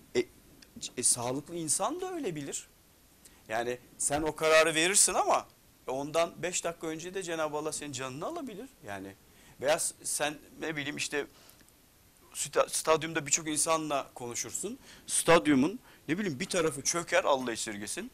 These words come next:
Senden önce orada beş bin kişi vefat eder. Yani bunun tamamı Cenab-ı Allah'ın elindedir. Hiç kimse Cenab-ı Allah'ın verdiği canı alamaz. Bunun da karşılığı ahirette var. Dolayısıyla materyal sistemle yetişen insanlar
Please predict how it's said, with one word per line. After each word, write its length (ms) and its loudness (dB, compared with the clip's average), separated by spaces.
Senden 420 -4
önce 220 -6
orada 360 -6
beş 240 0
bin 100 -8
kişi 280 -4
vefat 400 0
eder. 280 -10
Yani 300 -4
bunun 500 -4
tamamı 560 -4
Cenab-ı 420 -4
Allah'ın 280 -6
elindedir. 460 -10
Hiç 200 -4
kimse 280 -10
Cenab-ı 360 -4
Allah'ın 300 -4
verdiği 260 -6
canı 280 -10
alamaz. 500 0
Bunun 240 -4
da 80 -6
karşılığı 500 -2
ahirette 440 0
var. 200 4
Dolayısıyla 380 2
materyal 240 2
sistemle 480 2
yetişen 260 -8
insanlar 520 -4